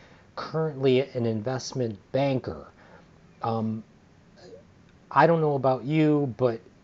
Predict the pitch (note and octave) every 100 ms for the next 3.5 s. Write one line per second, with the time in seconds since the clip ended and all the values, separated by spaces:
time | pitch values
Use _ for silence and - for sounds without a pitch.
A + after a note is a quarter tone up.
0 | _ _ A#2 - A2+ C3 D3 - D#3 B2
1 | A#2+ A#2+ A2+ - - - _ - _ -
2 | _ - - G#2 G2+ - D3+ C#3 - A#2+
3 | G2 F#2 F#2+ F#2+ -